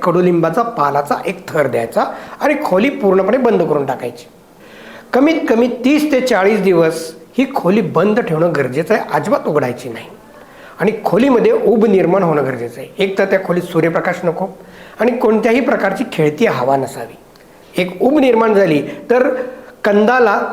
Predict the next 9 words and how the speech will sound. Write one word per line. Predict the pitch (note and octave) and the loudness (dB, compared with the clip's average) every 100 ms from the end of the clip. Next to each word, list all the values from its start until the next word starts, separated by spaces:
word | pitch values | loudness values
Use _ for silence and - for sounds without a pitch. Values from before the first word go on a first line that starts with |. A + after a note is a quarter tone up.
| - - | -8 0
कोंब | B3 C4+ B3 | 2 4 2
लवकर | G#3 F#3 F3+ A#3 | 4 2 2 0
फुगण्यासाठी | A#3+ F3 E3+ G3 G3 G3 F3 E3 E3+ | -2 0 2 2 2 -2 -2 -6 -4
आणि | E3 | -4
कंदातून | F#3 F#3 E3+ F#3+ A3 B3 | -2 0 2 2 2 0
कोंब | B3 B3 | 2 2
लवकर | C4 A3+ F#3+ F#3+ | 4 2 0 0
बाहेर | D#3+ D#3 | 2 2
येण्यासाठी, | D3+ D#3 F#3 F3+ | 2 0 0 -2